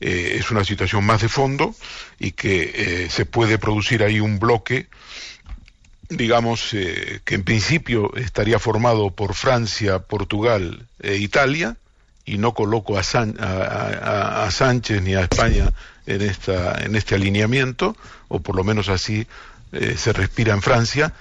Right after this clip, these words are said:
Los principales aliados de, de Macron en, en esta cruzada contra Alemania son, eh, Portugal, por un lado,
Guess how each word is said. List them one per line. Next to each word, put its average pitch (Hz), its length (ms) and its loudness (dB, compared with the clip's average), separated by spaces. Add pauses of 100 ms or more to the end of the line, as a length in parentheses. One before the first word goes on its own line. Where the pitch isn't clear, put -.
(220)
Los 123 160 -10
principales 110 460 0
aliados 104 460 2
de, 98 220 -4
de 104 180 -6
Macron 117 500 0
en, 90 300 -4
en 95 260 -4
esta 95 320 0
cruzada 113 480 2
contra 92 280 -4
Alemania 113 520 0 (320)
son, 107 480 -2
eh, 92 600 -4 (140)
Portugal, 113 500 2
por 101 120 -2
un 107 140 0
lado, 113 280 2